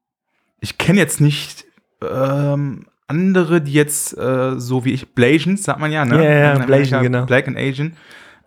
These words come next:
Speaker 1: Ähm, ich glaub, man hat's ziemlich schwer, wenn man das zu ernst nimmt. Ich glaub, man hat's dann wirklich schwer.
Speaker 2: Hm. Aber ist ja nicht so, dass du, mm, das so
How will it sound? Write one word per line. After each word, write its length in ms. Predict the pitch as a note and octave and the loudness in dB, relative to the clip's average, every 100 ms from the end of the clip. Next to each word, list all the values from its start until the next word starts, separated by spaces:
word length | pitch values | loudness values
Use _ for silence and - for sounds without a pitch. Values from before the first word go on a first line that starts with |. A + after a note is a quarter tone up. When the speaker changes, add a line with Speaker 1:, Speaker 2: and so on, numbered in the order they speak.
| _ | _
Speaker 1:
Ähm, 440 | A#2+ B2+ B2+ C3 B2+ | -4 0 0 -2 -4
ich 220 | - - - | -8 -8 -2
glaub, 260 | B2+ C#3 | 2 4
man 120 | F#3+ D#3+ | 4 0
hat's 180 | E3 - | 0 -4
ziemlich 300 | F3 E3+ C#3+ | 0 0 0
schwer, 460 | - - D3 E3+ | -2 2 2 2
wenn 100 | C#3+ | 0
man 440 | C#3+ C#3+ D3 D3 - _ _ _ _ | 0 0 -2 -6 -10 _ _ _ _
das 220 | - B2+ - | -2 -2 -2
zu 220 | - C3 | 0 2
ernst 480 | B2+ C3+ C#3 - - | 2 2 0 -4 0
nimmt. 540 | A#2+ B2 G#2+ - - | 2 4 2 -4 -12
Ich 160 | - - | -14 -4
glaub, 160 | - B2+ | -2 0
man 100 | A#2+ | 0
hat's 140 | B2 | 0
dann 300 | B2 A#2 A2+ | 0 -2 -4
wirklich 280 | G#2+ G#2+ G#2+ | -8 -4 -4
schwer. 360 | - G#2+ G2+ A2 _ _ _ | -4 -8 -8 -12 _ _ _
Speaker 2:
Hm. 460 | A2+ A#2 A2 G#2 A2+ _ _ _ - - - | -8 -6 -6 -8 -12 _ _ _ -20 -18 -2
Aber 120 | C3 | 0
ist 80 | D3 | 2
ja 60 | E3+ | 2
nicht 120 | D#3 | 2
so, 100 | D#3+ | 4
dass 160 | D#3+ - | 2 2
du, 580 | D3 D3+ D3 C#3+ C#3 - | 4 6 6 4 2 -6
mm, 560 | C3 B2 A#2+ A#2+ A#2+ A#2 | -4 -2 0 0 -2 -2
das 200 | B2+ - | -2 0
so 440 | A#2+ A2+ A2+ A2 | 2 2 2 -2